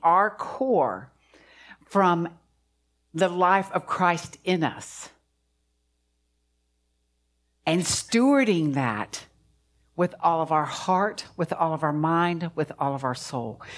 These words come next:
We've gotta steward what God's given us so it makes room for more. We want the more of God. All of us want the more of God. We wouldn't sit here if we didn't want the more of God. And God wants to give us the more.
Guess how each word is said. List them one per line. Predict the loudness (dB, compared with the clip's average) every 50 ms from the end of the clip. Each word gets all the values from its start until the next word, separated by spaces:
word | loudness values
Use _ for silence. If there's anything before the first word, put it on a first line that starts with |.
| -18 -4 0
We've | 2 2 2 2
gotta | 2 2 2 2 2 0
steward | -2 -6 -8 -10 -6 -2 0 0 2 2 2 0 -2 -4 -6
what | -4 -4 -4 -4
God's | -4 -2 -2 -2 -2 -4 -6 -8
given | -6 -4 -4 -2 -2 -4 -4
us | -4 -6 -6 -8 -10 -16 -16 -18 -18 -16 -14
so | -4 -2 0 2 2
it | 0 0
makes | 2 2 0 0 -2 -4 -10 -8
room | -4 0 2 2 2 2 0 -2 -4 -10 _
for | -4 -4 -2
more. | -2 -2 -2 -2 -4 -6 -8 -10 -16 _ _ _ _ _ _ _ _ _ _ _ _ _ _ _ 0
We | 2 2
want | 2 2 2 2 4 4 4 2 0
the | -2 -2
more | 0 0 0 0 0
of | -2 -4
God. | -4 -4 -4 -4 -6 -10 -8 _
All | 2 2 2 2 2 0
of | 0 0
us | -2 -4 -4 -4
want | -4 -4 -4 -6
the | -6
more | -6 -6 -6 -6
of | -8 -8
God. | -8 -8 -8 -8 -8 -2 0
We | 0 2
wouldn't | 4 2 2 2 0 -4
sit | -4 -2 -2 -2
here | -2 -2 -4 -4 -2 -4
if | -4 -4
we | -4 -2
didn't | -2 -2 -2 -2
want | -2 -4 -4 -6
the | -10
more | -10 -8 -8 -8
of | -8 -8 -10
God. | -10 -10 -10 -12 -16 -18 _ _ _ _ _ _ _ _ _ _ _ _ _ _ _ _ _ _ _ _ _ _ _ _ _ _ _ _ _ _ -2
And | -2 0 2
God | 2 2 2 2 0 -2 -2
wants | -2 -2 -2 -2 -6 -10 -8
to | -8 -8
give | -6 -4 -4 -4 -2 -2
us | -4 -6 -6 -10 -16
the | -16 -14 -14
more. | -14 -14 -14 -16 -16 -18 -20